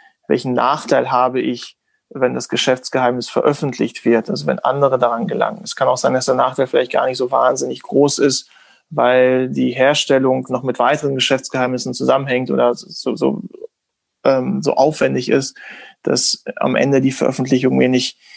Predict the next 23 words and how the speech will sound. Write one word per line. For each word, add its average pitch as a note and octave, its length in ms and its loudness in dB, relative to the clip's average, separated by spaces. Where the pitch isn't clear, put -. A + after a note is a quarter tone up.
nicht - 260 0
erheblich C3 460 2
schaden A#2+ 400 0
wird. - 280 -10
Also C3+ 180 0
man, C3+ 400 0
ähm, C3 540 0
muss D#3 280 2
diese D#3 260 4
ganzen C#3+ 320 0
Kategorien C#3 600 2
berücksichtigen D3 800 0
und C3 80 0
sollte C#3 320 2
dann C3 140 2
versuchen, D3 800 -2
ähm, B2+ 560 2
die - 220 0
Geschäftsgeheimnisse, C3+ 760 0
die C#3 80 2
man B2 180 0
hat, C#3 200 0
in B2+ 520 -2